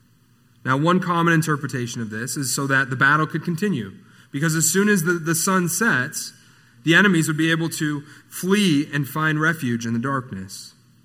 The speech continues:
That's fine. That's a good interpretation. Another interpretation is that stopping the sun and the moon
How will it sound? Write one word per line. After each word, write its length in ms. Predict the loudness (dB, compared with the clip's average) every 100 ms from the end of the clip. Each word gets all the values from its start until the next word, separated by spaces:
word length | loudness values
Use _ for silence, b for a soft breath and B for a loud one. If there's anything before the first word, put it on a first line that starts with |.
| _ _ _ _
That's 180 | -4 -4
fine. 300 | -10 -12 -16 _ _
That's 160 | -8 -6
a 60 |
good 180 | -4 -6
interpretation. 760 | -6 -8 -12 -14 -14 -12 -14 -16 B B 2
Another 280 | 6 6
interpretation 680 | 6 4 0 -2 -2 0 0
is 120 | 0
that 240 | 2 0 -2 B B
stopping 520 | -2 0 0 0 0
the 80 | 0
sun 420 | 0 2 2 2
and 160 | 2 0
the 40 |
moon 580 | 2 2 2 2 0